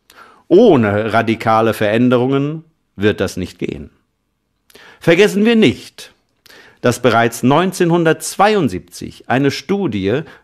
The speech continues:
des Club of Rome zu den Grenzen des Wachstums weltweit erschien, die bereits nachwies, dass wir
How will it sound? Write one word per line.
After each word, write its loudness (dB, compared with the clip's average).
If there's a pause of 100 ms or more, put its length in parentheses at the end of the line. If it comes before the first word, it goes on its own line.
des -4
Club -2
of -6
Rome -2 (340)
zu -6
den 2
Grenzen -2
des -6
Wachstums -6 (120)
weltweit 0
erschien, -6 (340)
die 2
bereits 2
nachwies, -2
dass -2
wir 0